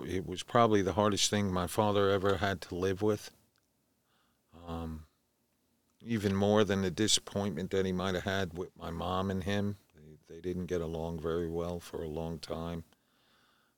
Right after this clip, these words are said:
I think it broke his heart. Matter of fact, when I saw him in court, that's the only thing I saw in him, was how hurt he was.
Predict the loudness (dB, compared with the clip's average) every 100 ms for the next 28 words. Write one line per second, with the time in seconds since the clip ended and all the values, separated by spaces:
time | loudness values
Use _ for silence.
0 | -14 -6 -4 -2 -2 0 0 0 -4 -2
1 | 0 2 0 -4 -20 -10 -6 -2 2 2
2 | 2 -2 -2 0 0 -2 -2 -4 -6 -8
3 | -14 _ -2 2 2 0 _ _ _ _
4 | _ _ _ _ _ _ -6 -4 -2 0
5 | 2 2 0 0 0 0 0 0 2 2
6 | 0 -2 -2 -2 -4 _ _ _ _ _
7 | _ _ _ _ _ _ _ _ -12 -2
8 | 0 0 0 0 0 -4 -6 -8 -8 -8